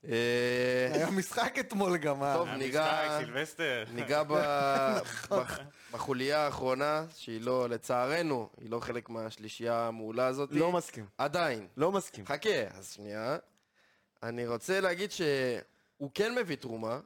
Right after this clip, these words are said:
Speaker 4: יש שם
Speaker 1: אבל
Speaker 4: הכל חוץ מהגול.
Speaker 1: זהו, זה מה
Speaker 4: יש
Speaker 1: שבאתי
Speaker 4: שם הכל
Speaker 1: להגיד.
Speaker 4: חוץ
Speaker 2: כי
Speaker 4: מהגול.
Speaker 2: בתכלס
Speaker 1: התרומה
Speaker 2: הוא יכל
Speaker 1: שלו
Speaker 2: לצ-, לסיים עם צמד אתמול, וכולנו היינו אומרים משהו אחר.
Speaker 4: נכון.
Speaker 1: אבל
Speaker 2: אבל
Speaker 1: אני אגיד לך מה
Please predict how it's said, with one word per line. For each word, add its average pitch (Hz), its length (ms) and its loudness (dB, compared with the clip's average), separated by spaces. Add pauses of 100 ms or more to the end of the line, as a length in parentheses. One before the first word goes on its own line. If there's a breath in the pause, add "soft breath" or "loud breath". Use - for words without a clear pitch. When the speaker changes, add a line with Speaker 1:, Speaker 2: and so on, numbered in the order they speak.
(140)
Speaker 4:
יש 240 160 4
שם 254 120 4
Speaker 1:
אבל 202 140 2
Speaker 4:
הכל 240 200 4
חוץ 240 220 -2
מהגול. 220 340 4
Speaker 1:
זהו, 180 440 4
זה 151 160 2
מה 214 60 4
Speaker 4:
יש 202 60 0
Speaker 1:
שבאתי 208 160 4
Speaker 4:
שם 226 140 4
הכל 226 160 2
Speaker 1:
להגיד. 226 140 4
Speaker 4:
חוץ 220 120 2
Speaker 2:
כי - 80 2
Speaker 4:
מהגול. 202 240 4
Speaker 2:
בתכלס 151 180 4
Speaker 1:
התרומה 156 220 4
Speaker 2:
הוא 190 100 4
יכל 180 140 4
Speaker 1:
שלו 196 220 4
Speaker 2:
לצ-, 180 280 0
לסיים 170 400 4
עם 175 120 0
צמד 156 400 0
אתמול, 208 340 2
וכולנו 277 420 2
היינו 254 140 4
אומרים 226 260 2
משהו 190 260 2
אחר. 135 220 -2 (440 loud breath)
Speaker 4:
נכון. 135 260 2
Speaker 1:
אבל 156 60 4
Speaker 2:
אבל 139 140 4
Speaker 1:
אני 147 140 2
אגיד 175 160 4
לך 196 160 0
מה 160 280 2